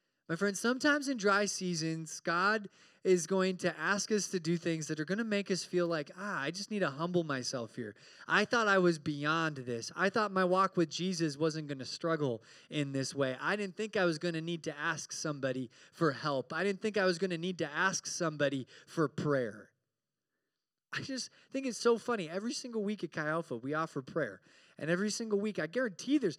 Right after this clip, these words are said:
I, I, every time I, it's so funny whenever I ask somebody for prayer, whenever I ask a guy for prayer and they're like,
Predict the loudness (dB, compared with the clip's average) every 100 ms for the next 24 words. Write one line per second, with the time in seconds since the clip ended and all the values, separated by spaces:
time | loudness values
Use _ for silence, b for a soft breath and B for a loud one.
0 | B B B -10 -10 -8 -2 0 2 2
1 | 2 2 0 0 -2 _ _ -6 0 4
2 | 4 4 0 2 2 4 4 4 2 0
3 | 2 2 0 -2 2 2 4 2 0 0
4 | 0 2 2 2 2 4 4 4 2 0